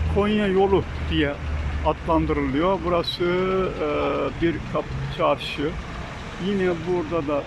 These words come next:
böyle, buralar çarşı. Buranın halkının ihtiyaçlarını giderebileceği istasyonlar ve dükkanlar var. Eee, burası, şu karşısı Modern Çarşı adı altında. Buranın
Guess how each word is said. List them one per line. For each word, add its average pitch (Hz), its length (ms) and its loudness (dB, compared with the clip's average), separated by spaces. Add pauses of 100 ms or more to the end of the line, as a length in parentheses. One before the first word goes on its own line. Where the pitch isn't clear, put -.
(160)
böyle, 135 340 0 (320)
buralar 147 320 0 (140)
çarşı. 147 600 0 (360)
Buranın 151 360 2 (160)
halkının 151 540 2 (600)
ihtiyaçlarını 151 800 2
giderebileceği 151 1200 2
istasyonlar 147 920 0
ve 143 200 2 (640)
dükkanlar 147 680 2
var. 123 340 0
Eee, 127 440 0
burası, 175 680 2 (100)
şu 196 140 -8
karşısı 208 600 2
Modern 196 540 4
Çarşı 196 540 4
adı 165 220 6
altında. 165 560 4 (680)
Buranın 214 340 4